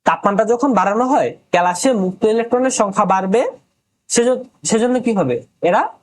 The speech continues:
শক্তিপ্রাপ্ত হবে তাপমাত্রা বাড়ানোর ফলে। আর যেহেতু এরা শক্তিপ্রাপ্ত হয়, সেজন্য কি হয়? রোধ কমে যায়, আর রোধ কমলে তড়িৎ পরিবাহিতা বাড়ে। তবে তাপমাত্রা বৃদ্ধির সাথে এই যে পরিবাহিতা যে তোমার বাড়বে, সেটা কি হবে? একটা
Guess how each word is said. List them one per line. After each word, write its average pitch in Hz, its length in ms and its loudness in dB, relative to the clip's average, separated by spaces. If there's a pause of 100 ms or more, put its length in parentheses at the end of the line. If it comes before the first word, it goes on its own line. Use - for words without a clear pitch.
(100)
শক্তিপ্রাপ্ত 269 540 0
হবে 160 180 0
তাপমাত্রা 220 400 0
বাড়ানোর 202 360 0
ফলে। 127 180 0 (560)
আর 156 160 0
যেহেতু 196 240 0
এরা 254 160 0
শক্তিপ্রাপ্ত 285 500 0
হয়, 254 180 0
সেজন্য 262 280 2 (100)
কি 233 120 0
হয়? 156 180 2
রোধ 190 200 0
কমে 247 280 2
যায়, 415 140 -2 (500)
আর 165 140 2
রোধ 190 220 -2
কমলে 247 300 2 (320)
তড়িৎ 202 300 0
পরিবাহিতা 233 440 0 (160)
বাড়ে। 135 180 0 (400)
তবে 170 160 2 (100)
তাপমাত্রা 214 380 0 (100)
বৃদ্ধির 208 420 0
সাথে 269 260 0 (460)
এই 180 180 0
যে 190 100 2 (600)
পরিবাহিতা 247 460 2
যে 262 120 0
তোমার 247 240 0
বাড়বে, 170 280 0 (460)
সেটা 247 240 2
কি 262 100 2
হবে? 165 180 0
একটা 247 160 0